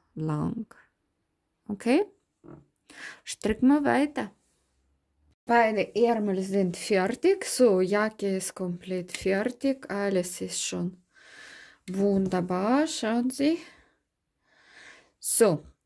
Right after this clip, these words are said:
was jetzt? Jetzt, wir machen mit euch zusammen diese falsche Tasche. Ich zeige euch.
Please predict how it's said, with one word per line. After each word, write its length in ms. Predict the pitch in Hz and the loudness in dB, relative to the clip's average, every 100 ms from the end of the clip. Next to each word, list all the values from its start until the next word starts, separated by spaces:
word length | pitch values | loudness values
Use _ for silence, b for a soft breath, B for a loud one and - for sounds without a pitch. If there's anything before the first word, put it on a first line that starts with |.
| B B B B - | B B B B 4
was 340 | 262 339 - | 4 4 0
jetzt? 460 | 208 185 165 - - | 2 2 2 -2 -4
Jetzt, 500 | 202 302 392 - 262 | 2 2 2 -2 4
wir 140 | 285 | 6
machen 540 | 233 240 294 302 269 262 | 6 4 4 6 8 6
mit 420 | 226 214 - - - | 4 -4 -12 -12 -2
euch 400 | 226 240 247 - | 6 6 6 -2
zusammen 1080 | - 220 202 - 214 233 269 285 311 311 311 - _ b b b b b | -4 -2 -2 0 2 4 6 6 6 4 0 -12 _ b b b b b
diese 260 | 240 247 233 | 0 4 4
falsche 760 | - 208 185 233 277 - 359 403 - - _ _ _ _ _ b b b b b b b _ _ _ _ _ _ _ _ _ - | 4 6 6 6 4 2 4 2 -2 -18 _ _ _ _ _ b b b b b b b _ _ _ _ _ _ _ _ _ -2
Tasche. 440 | 220 208 - - - _ _ - B B B B | 0 2 0 -4 -6 _ _ -20 B B B B
Ich 260 | 226 - | -8 -8
zeige 520 | - 214 185 185 220 269 | -2 2 2 2 2 4
euch. 220 | 339 | 4